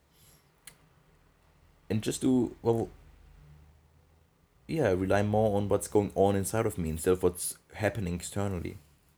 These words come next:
And I really see it happening. I see it so much happening already, changes in my life.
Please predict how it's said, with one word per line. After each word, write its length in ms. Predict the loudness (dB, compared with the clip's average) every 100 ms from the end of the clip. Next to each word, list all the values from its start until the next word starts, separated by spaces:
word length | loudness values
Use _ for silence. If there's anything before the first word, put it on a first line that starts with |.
| -6
And 60 | 0
I 60 | 2
really 260 | 0 -4
see 300 | -4 0 2
it 160 | 2 -2 -20 -20 _
happening. 460 | -2 -2 0 -2 -2
I 60 | -4
see 220 | -4 -6
it 100 | -2
so 180 | -2 0
much 200 | -2 -2
happening 360 | -4 -2 -2
already, 260 | 0 0 -2
changes 520 | -4 -4 -4 -4 -4
in 80 | -2
my 80 | 0
life. 360 | 0 -2 -6